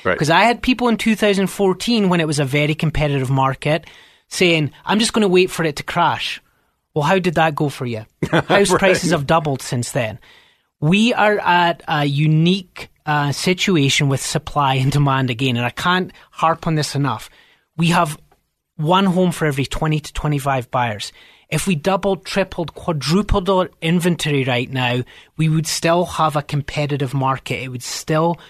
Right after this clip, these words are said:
Speaker 2: be a seller's market. Um, interest rates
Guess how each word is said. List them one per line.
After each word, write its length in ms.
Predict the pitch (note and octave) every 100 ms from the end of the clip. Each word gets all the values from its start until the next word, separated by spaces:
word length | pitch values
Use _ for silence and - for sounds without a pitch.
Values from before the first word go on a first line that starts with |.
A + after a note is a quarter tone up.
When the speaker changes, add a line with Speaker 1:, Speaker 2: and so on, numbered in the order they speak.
| _
Speaker 2:
be 160 | D3 C#3
a 60 | C3+
seller's 460 | - C#3 C3 A#2+
market. 540 | C3 E3 F3 - G#2 - - - _ -
Um, 240 | D#3 D3 -
interest 560 | F#3+ G#3 A3 G#3+ -
rates 400 | G3 G3 G3 -